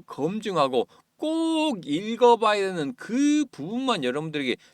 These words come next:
드리기 때문에 그렇습니다. 그러니까 너무 정보의 홍수에 쌓이다 보면 이거 이렇게 해야 되나? 이렇게 해야 되나?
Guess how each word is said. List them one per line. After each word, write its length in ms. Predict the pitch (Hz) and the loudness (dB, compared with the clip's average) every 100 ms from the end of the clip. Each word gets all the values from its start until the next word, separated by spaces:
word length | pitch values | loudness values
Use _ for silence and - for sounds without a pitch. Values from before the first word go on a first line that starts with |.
| _ | _
드리기 400 | 131 156 220 247 | -8 -6 -6 -6
때문에 300 | 240 214 156 | -2 -2 -2
그렇습니다. 480 | 127 139 135 120 98 - - | -4 -6 -6 -4 -4 -6 -20
그러니까 560 | _ 156 226 226 185 170 | _ -4 -2 -2 2 2
너무 460 | 127 196 226 254 247 | 2 0 0 -2 -4
정보의 640 | - 117 143 196 214 175 - _ _ | -6 -6 -6 0 2 2 -4 _ _
홍수에 720 | 262 285 294 285 233 262 208 | -2 -2 -2 -4 -4 -4 -4
쌓이다 420 | - 208 226 202 | -2 -2 0 0
보면 340 | 135 127 151 131 - _ _ | 0 -2 0 -2 -4 _ _
이거 360 | 110 160 330 330 | -12 -6 -2 0
이렇게 500 | 240 127 - - 180 | 0 -2 -2 0 -2
해야 80 | 143 | 0
되나? 320 | 120 151 320 | -2 -2 -4
이렇게 460 | 277 220 277 - 202 | -8 -8 -8 -4 -4
해야 60 | |
되나? 320 | 151 123 190 | -2 -4 -4